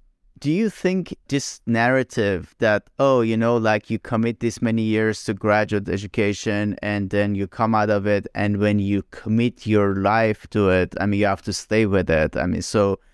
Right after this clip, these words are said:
if you do, for example, if you get a P H D in, for example, structural engineering, that means you have to stay in the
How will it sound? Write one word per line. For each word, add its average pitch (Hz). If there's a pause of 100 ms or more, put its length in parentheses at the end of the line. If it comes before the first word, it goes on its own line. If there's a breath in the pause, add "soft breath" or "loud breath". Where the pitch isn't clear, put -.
(240)
if 110
you 123
do, 120
for 117
example, 104
if 95
you 104
get 120
a 127
P -
H 110
D 104
in, 104
for 104
example, 101
structural 101
engineering, 101
that 104
means 107
you 98
have 95
to 92
stay 98
in 98
the 95